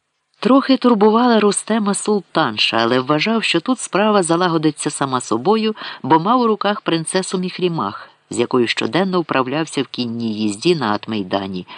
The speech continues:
вдовольняючи її ліниву цікавість щодо бранців у Едікуле. Коли вже чоловіка вирвали в чорта з зубів і з краю світу прикликали до столиці, то навіщось він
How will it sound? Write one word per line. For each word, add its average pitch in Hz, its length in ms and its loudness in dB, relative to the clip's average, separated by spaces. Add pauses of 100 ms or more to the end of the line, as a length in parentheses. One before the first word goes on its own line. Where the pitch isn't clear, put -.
(180)
вдовольняючи 131 800 2
її 127 140 2
ліниву 120 360 0
цікавість 165 720 -2 (180)
щодо 104 340 0
бранців 123 720 -2 (160)
у 120 120 -2
Едікуле. 110 560 -4 (760)
Коли 226 240 2
вже 240 160 2
чоловіка 214 680 0 (200)
вирвали 175 580 4
в 156 80 -8
чорта 165 420 0
з 143 40 -2
зубів 151 520 0
і 104 40 -2
з - 100 -6
краю 160 300 2
світу 160 420 0
прикликали 151 600 2
до 131 120 0
столиці, 147 560 -2
то 120 120 0
навіщось 139 640 -2
він 156 180 0